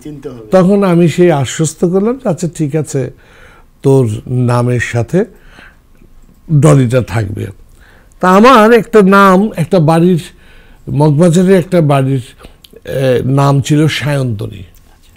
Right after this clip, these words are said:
Speaker 2: নামটা ভীষণ পছন্দ হলো আমার। তখন চিন্তা করলাম যে আমার আত্মীয় স্বজন কারোর যদি মেয়ে হয়, আমরা এই নামটা রাখবো।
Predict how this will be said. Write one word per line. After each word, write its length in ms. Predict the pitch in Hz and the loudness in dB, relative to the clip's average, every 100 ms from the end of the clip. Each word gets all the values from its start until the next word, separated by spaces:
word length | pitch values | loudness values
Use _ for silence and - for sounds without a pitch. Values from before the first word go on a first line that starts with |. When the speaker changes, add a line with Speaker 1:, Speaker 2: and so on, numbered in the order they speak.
| _ _ - _ | _ _ -20 _
Speaker 2:
নামটা 240 | 180 190 190 | -4 0 0
ভীষণ 340 | 190 202 196 | 0 -2 -4
পছন্দ 340 | 156 120 147 123 | -4 -4 -2 -2
হলো 140 | 110 107 | -6 -10
আমার। 180 | 110 107 - _ - - - - | -16 -20 -20 _ -20 -20 -20 -6
তখন 200 | 214 214 | 0 0
চিন্তা 260 | 185 208 208 | 0 -2 -2
করলাম 200 | 202 196 | -2 -2
যে 60 | 196 | -2
আমার 180 | 196 | -2
আত্মীয় 340 | 185 175 175 170 | -2 -4 -4 -4
স্বজন 340 | - 170 180 | -4 -4 -4
কারোর 320 | 170 170 160 | -2 0 0
যদি 220 | 151 160 160 | 0 0 0
মেয়ে 260 | 143 170 | 0 0
হয়, 140 | 196 220 | -2 -2
আমরা 200 | 185 170 | -2 -2
এই 80 | |
নামটা 340 | 139 143 135 143 | -2 -2 -2 -4
রাখবো। 400 | 127 107 98 | -4 -8 -10